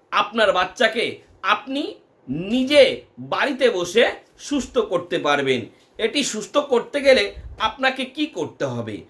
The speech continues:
আমার প্রাণপ্রিয় বন্ধুরা, আপনার বাবু সোনাকে, আপনার বাচ্চাকে আপনি বাড়িতে বসে নিজে নিজে সুস্থ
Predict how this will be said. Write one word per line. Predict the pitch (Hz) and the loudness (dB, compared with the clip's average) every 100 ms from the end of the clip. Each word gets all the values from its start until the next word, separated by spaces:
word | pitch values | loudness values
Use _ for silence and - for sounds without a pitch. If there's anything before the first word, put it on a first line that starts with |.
| _ _ | _ _
আমার | 208 233 226 226 | 0 4 2 2
প্রাণপ্রিয় | 196 226 247 233 185 | -4 -4 -4 -4 -2
বন্ধুরা, | 170 156 160 180 330 - - - 170 | -2 -2 0 0 0 -4 -20 -10 -2
আপনার | 185 - 254 220 | -2 0 -2 0
বাবু | 180 208 262 | -2 -2 -2
সোনাকে, | 247 247 254 254 392 - - _ - | -2 0 0 0 -2 -8 -20 _ -2
আপনার | 262 254 240 214 | -2 0 -2 0
বাচ্চাকে | 180 175 - 247 247 285 - - _ - 185 | -2 -4 0 0 2 -2 -2 -12 _ -2 -2
আপনি | 202 262 247 | -2 -4 -2
বাড়িতে | 175 208 233 269 | 0 0 -2 0
বসে | 247 240 392 - - - 160 | 0 2 -4 -4 -14 -16 -10
নিজে | 196 220 262 | -8 -4 -4
নিজে | 262 254 - | -2 -2 -4
সুস্থ | 214 - | -8 0